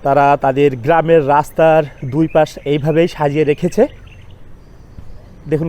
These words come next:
কত সুন্দর দেখাচ্ছে। simply যে একটা রাস্তা কত সুন্দরভাবে ইউনিক স্টাইলে সাজিয়ে রাখা যায় সেটা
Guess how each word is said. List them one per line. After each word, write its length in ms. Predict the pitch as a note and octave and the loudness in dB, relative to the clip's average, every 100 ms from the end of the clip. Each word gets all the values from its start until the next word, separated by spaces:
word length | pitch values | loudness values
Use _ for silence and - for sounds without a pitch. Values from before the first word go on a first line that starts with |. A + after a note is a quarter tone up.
| - | -2
কত 140 | F#3+ A#3 - | -2 -2 -4
সুন্দর 240 | F#3 F3+ D3+ | 0 0 2
দেখাচ্ছে। 440 | D3 - E3 - E3 - - - - - - | 0 -2 -8 -2 -2 -4 -14 -16 -16 -18 -6
simply 500 | G#3+ A3 - A#3 G#3 F#3+ - - - - - - - C#3+ | -2 -2 -2 0 0 -2 -8 -18 -18 -18 -20 -20 -10 -2
যে 60 | E3 | 0
একটা 140 | E3 D#3+ D#3 | 2 2 2
রাস্তা 320 | F3+ - G3 G3 F#3+ | 0 0 2 4 2
কত 100 | F#3+ F#3 - | -2 -4 -4
সুন্দরভাবে 560 | F3+ F#3+ G3 G3+ E3 E3 - - - - F3+ | 2 4 4 4 2 0 -4 -14 -14 -10 -4
ইউনিক 240 | A3 A3+ - G3 | 0 0 -2 -8
স্টাইলে 340 | - G3 G3 G#3 - | 0 2 4 2 2
সাজিয়ে 380 | F3+ E3+ E3 F3+ D#3 | 0 0 2 4 4
রাখা 200 | D#3+ F#3+ D#3 | 2 2 2
যায় 160 | C#3+ - - - - - - - - | 2 -2 -14 -14 -14 -14 -14 -12 -2
সেটা 240 | D#3+ D#3+ | 2 2